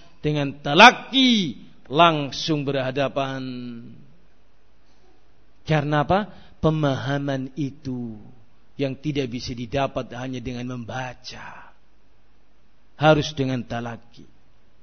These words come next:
Apalagi ketika engkau memahami ayat yang satu dianggap bertentangan dengan ayat yang lainnya. Misal bab tentang asma sifat, sangat riskan sekali. Allah menyatakan, "Laisa kamitsli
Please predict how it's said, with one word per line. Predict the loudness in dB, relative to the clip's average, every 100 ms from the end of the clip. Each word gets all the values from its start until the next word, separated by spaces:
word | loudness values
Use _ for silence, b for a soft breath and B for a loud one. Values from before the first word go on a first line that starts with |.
| -20 -20 -20 -20 -20 -20 -20 -20 -20 -18 -18 -20 4
Apalagi | 8 12 12 12 12 10
ketika | 8 8 6 10 12 12
engkau | 12 10
memahami | 10 10 10 12 12 10 6 0 -8 -18 -18 -6
ayat | 8 12 12 12
yang | 8 6
satu | 10 8 8 4
dianggap | 6 8 10 10 8 6
bertentangan | 4 4 6 6 6
dengan | 4 2 6
ayat | 6 6
yang | 4 2
lainnya. | 2 2 0 -6 -12 -16 -18 -20 -20 -20 -20 -20 -20 -20 -20 -20 -20 -20 -20 -20 -14
Misal | -4 -2 4 6 6
bab | 4 2 2
tentang | -6 -2 0
asma | 0 -2 -2 -2
sifat, | -2 -4 -4 -4 -4 -10 -18 -16
sangat | -8 -4 -2 -2
riskan | -4 -2 -4 -4
sekali. | -4 -2 -2 -4 -8 -14 -18 -18 -18 -18 -18 -18 -18 -20 -18 -18 -18 -18 -18 -8
Allah | 4 6 8
menyatakan, | 6 4 2 4 0 2 0 0 2
"Laisa | 4 4 4 0
kamitsli | 4 2 2 -2 -2